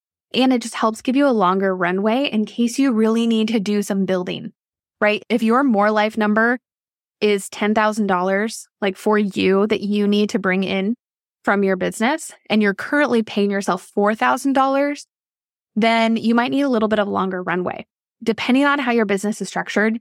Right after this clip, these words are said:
you could do that in a few months, or it might take you a year to do that, okay?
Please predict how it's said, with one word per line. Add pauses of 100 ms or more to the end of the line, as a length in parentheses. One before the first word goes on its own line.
you
could
do
that
in
a
few
months, (380)
or
it
might
take
you
a
year
to
do
that, (200)
okay?